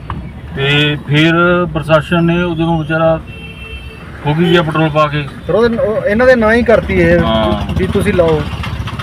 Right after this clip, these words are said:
Speaker 1: ਚਲੋ ਜੀ, ਆ ਗਿਆ।
Speaker 2: ਦੇਖੋ ਜੀ, ਹੁਣ ਆਏ
Speaker 1: Entrance ਦੇਖੋ
Speaker 2: ਆਪਾਂ
Speaker 1: ਉੱਤੇ।
Speaker 2: ਐਂਟਰੀ।
Speaker 1: ਇਹ ਹੁਣ ਬਣਾਇਆ ਜੀ, ਪਹਿਲਾਂ ਤਾਂ ਨਹੀਂ ਸੀ ਇਹ ਜਿਹਾ।
Speaker 2: ਇਹ ਹੈ ਜੀ ਪਟਿਆਲੇ ਦਾ
Speaker 1: ਰੇਲਵੇ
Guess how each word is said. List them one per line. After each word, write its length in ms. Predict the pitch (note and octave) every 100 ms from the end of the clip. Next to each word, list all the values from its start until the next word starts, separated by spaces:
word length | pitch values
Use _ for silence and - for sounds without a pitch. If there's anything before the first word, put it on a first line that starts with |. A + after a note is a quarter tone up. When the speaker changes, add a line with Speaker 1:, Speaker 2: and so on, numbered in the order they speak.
| - - -
Speaker 1:
ਚਲੋ 200 | A#2+ A#2+
ਜੀ, 140 | A#2 A#2+
ਆ 140 | A2+
ਗਿਆ। 220 | G#2+ G#2+
Speaker 2:
ਦੇਖੋ 500 | G#2 G#2 G3 G3+ G#3
ਜੀ, 420 | G3 G3+ F#3+ F3+ E3 - - - -
ਹੁਣ 160 | D#3+ F#3+
ਆਏ 140 | F#3+
Speaker 1:
Entrance 240 | F#3 F#3 C#3
ਦੇਖੋ 140 | D#3
Speaker 2:
ਆਪਾਂ 120 | D3
Speaker 1:
ਉੱਤੇ। 280 | C3+ C#3 A2+ - - E3
Speaker 2:
ਐਂਟਰੀ। 420 | F3 E3 F3 C3+ - - - - -
Speaker 1:
ਇਹ 80 | C#3+
ਹੁਣ 180 | C3 D#3+
ਬਣਾਇਆ 320 | E3 D3+ C3+
ਜੀ, 220 | D3 D3+ B2 - - -
ਪਹਿਲਾਂ 240 | C#3 D#3 E3
ਤਾਂ 120 | D3+
ਨਹੀਂ 120 | C3+
ਸੀ 80 | C3
ਇਹ 120 | C3+
ਜਿਹਾ। 200 | C#3 F#3 - - - - - - - - - - - - - - - - -
Speaker 2:
ਇਹ 220 | F3+ A3 A3+
ਹੈ 120 | A3
ਜੀ 200 | A3 B3
ਪਟਿਆਲੇ 540 | - G#3+ G3+ G#3+ A3
ਦਾ 320 | G#3 A3+ C4+ - - - - - - - - - - - - - - - - -
Speaker 1:
ਰੇਲਵੇ 460 | C3 C#3 D3+ F#3+